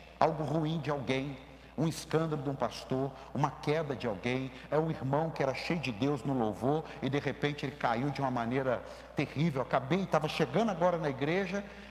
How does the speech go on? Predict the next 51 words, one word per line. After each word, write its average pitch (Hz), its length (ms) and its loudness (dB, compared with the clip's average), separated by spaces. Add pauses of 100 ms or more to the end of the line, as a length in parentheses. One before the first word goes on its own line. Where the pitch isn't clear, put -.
(120)
e 139 120 0
eu 151 100 2
fiquei 156 200 -2
sabendo 143 460 0
de 143 60 -4
um 147 60 -2
pastor 147 440 0
de 147 80 -4
uma 135 120 2
grande 170 460 0
igreja 147 420 0
que - 120 -4
ele 165 100 0
rebentou 180 680 2
com 180 160 -2
tudo, 180 420 0 (200)
complicou 190 680 2
a 196 40 0
vida 147 280 0
dele, 143 260 0
complicou 190 600 2
a 196 40 4
vida 170 320 0
da 156 180 6
denominação 147 800 2
dele, 143 300 -2 (360)
porque - 160 2
é - 20 8
um 143 60 0
cara 143 180 2
influente 131 640 -2
e - 20 -8
tal. 156 260 0 (180)
Agora, 185 640 2 (400)
agora. 147 560 0 (180)
E 156 60 -2
o 156 40 0
que 214 120 2
que 214 80 0
ele 185 80 2
fez? 208 280 2
Entrou 190 240 0
no 214 60 2
avião 165 260 2
e 202 40 0
foi 220 160 2
embora 196 180 6
para 202 80 -8
os - 60 -6
Estados 190 200 0
Unidos. 196 420 0